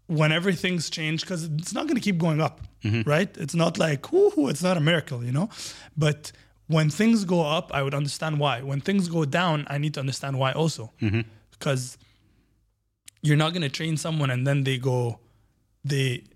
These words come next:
Speaker 1: they increase their force every single week. It doesn't happen.
Speaker 2: Mm-hmm.
Speaker 1: We're humans at the end. We're not robots.
Speaker 2: Mm-hmm.
Speaker 1: But I would say, for example, if his jump height increases this week,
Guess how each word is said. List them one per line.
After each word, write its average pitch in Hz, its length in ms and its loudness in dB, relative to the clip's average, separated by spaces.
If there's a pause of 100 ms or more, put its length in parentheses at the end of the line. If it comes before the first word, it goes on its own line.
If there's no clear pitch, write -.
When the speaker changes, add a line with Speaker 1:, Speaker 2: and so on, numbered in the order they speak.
(100)
Speaker 1:
they 147 140 -2
increase 156 880 0
their 147 140 0
force 170 520 0
every 143 360 -2
single 131 340 -4
week. 127 240 -2
It 123 60 -10
doesn't 131 220 -2
happen. 127 280 0 (100)
Speaker 2:
Mm-hmm. 107 200 2 (160)
Speaker 1:
We're 143 100 2
humans 127 360 4
at 110 80 -8
the 123 80 -2
end. 123 140 -2
We're 120 80 -4
not 127 160 0
robots. 113 280 -2
Speaker 2:
Mm-hmm. 104 260 2 (300)
Speaker 1:
But 139 320 -2 (640)
I 156 100 4
would 165 200 2
say, 135 320 -2
for - 160 -6
example, 143 360 -2
if 135 140 -4
his 135 200 -2
jump 170 340 -4
height 156 280 -4
increases 147 680 -2
this 151 220 -2
week, 151 320 -8